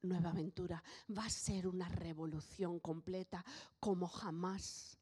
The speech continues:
se haya conocido. La Revolución Francesa quedará por el suelo comparado con nosotros, y la del noventa y ocho no digamos. Debemos estar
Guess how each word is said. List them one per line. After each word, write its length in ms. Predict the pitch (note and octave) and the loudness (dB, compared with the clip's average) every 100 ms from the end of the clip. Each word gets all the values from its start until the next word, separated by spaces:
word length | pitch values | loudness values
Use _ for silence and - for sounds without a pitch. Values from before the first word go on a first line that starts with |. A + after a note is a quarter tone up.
| - _ | -20 _
se 300 | - - D#3 | -4 -2 0
haya 400 | D#3+ D#3 D3 - _ | -2 -4 -6 -8 _
conocido. 720 | - D3+ C#3 - - - - - - - | -2 0 0 -4 -4 -6 -8 -12 -20 -8
La 120 | E3 | -2
Revolución 520 | E3 E3+ F#3 F3 A3+ A3+ | 0 2 2 4 6 6
Francesa 640 | G#3+ G#3+ B3+ C#4 - D4+ | 4 2 2 0 0 -4
quedará 500 | G#3+ F#3 F3+ G#3+ F4 - _ _ _ _ _ _ _ _ _ _ _ _ _ _ _ _ _ _ | -2 0 2 2 0 -6 _ _ _ _ _ _ _ _ _ _ _ _ _ _ _ _ _ _
por 280 | F#3+ F3+ F3 | 6 8 6
el 180 | E3+ | 4
suelo 540 | E3 - A3+ F3 C3+ - _ _ | 4 6 6 6 2 -6 _ _
comparado 720 | D3 D#3 D3 D#3 D3 E3 - _ _ _ _ _ _ _ | -4 0 2 2 0 -4 -8 _ _ _ _ _ _ _
con 380 | - D#3 C3+ - | 0 2 0 -2
nosotros, 640 | F3 D3 - D3 - B2 - | -4 -4 -4 -4 -4 -4 -4
y 80 | |
la 120 | F3 F3 | -2 -2
del 160 | D#3+ | 0
noventa 360 | E3+ D#3 D3+ D3 | 0 2 0 0
y 80 | D3+ | 0
ocho 240 | - - | 0 0
no 140 | C4 B2+ | 0 -2
digamos. 800 | - - - - - - - - - - - - - - - | -4 -16 -18 -16 -14 -12 -16 -20 -20 -20 -20 -20 -20 -20 -10
Debemos 520 | F#3 G3+ G#3+ A3 G3+ | 4 6 8 4 2
estar 500 | F#3+ - A#3 G3 G3+ | -2 -2 -2 -2 -4